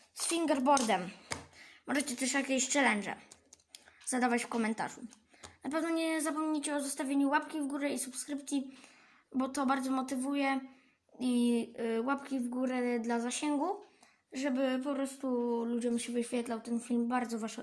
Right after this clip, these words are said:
bardzo was o to proszę. Y, także to chyba tyle. Re-, resztę, jakbyście chcieli coś doczytać lub dopytać, to piszcie w komentarzu. A jeżeli byście chcieli doczytać, to tam macie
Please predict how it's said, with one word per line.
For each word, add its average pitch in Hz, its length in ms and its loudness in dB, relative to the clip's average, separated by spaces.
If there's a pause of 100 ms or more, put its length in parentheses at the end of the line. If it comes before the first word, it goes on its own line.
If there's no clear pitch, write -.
bardzo 233 380 0
was 220 260 -6 (340)
o - 60 -10
to 247 140 -2
proszę. 214 420 -4 (920)
Y, 220 440 0
także 277 600 2 (960)
to - 80 -6
chyba 320 220 0
tyle. 339 320 2
Re-, 285 720 0
resztę, 320 360 0
jakbyście 285 480 -2
chcieli 277 320 -4
coś 262 320 -4
doczytać 247 640 -2 (280)
lub 262 180 0
dopytać, 277 640 -2 (240)
to 311 260 -2
piszcie 294 420 -2
w 254 80 -6
komentarzu. 262 760 0 (380)
A - 60 -2
jeżeli 277 240 2
byście 247 280 0
chcieli 247 280 -2
doczytać, 269 560 -2 (480)
to 277 420 2
tam 240 220 2
macie 226 720 0